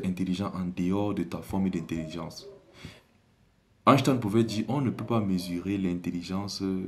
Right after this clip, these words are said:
d'un poisson par son aptitude à grimper un arbre.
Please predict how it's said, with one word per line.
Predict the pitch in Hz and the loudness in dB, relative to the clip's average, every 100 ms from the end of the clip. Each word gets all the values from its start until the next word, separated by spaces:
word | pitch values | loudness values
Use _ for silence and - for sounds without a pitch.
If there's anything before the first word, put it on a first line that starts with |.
| 98 - - _ _ - _ _ - _ _ - | -8 -16 -20 _ _ -20 _ _ -20 _ _ -10
d'un | 92 98 101 98 98 95 101 - _ _ _ _ - | 2 2 4 2 0 -2 -6 -16 _ _ _ _ -2
poisson | 90 - 104 | -2 0 -4
par | 98 101 | -2 -2
son | 98 92 | 0 -2
aptitude | 85 - - 101 92 90 | -2 -6 -4 -2 -2 -4
à | 82 | -6
grimper | - 82 85 | -8 -8 -6
un | 90 87 | -4 -4
arbre. | 78 - | -8 -12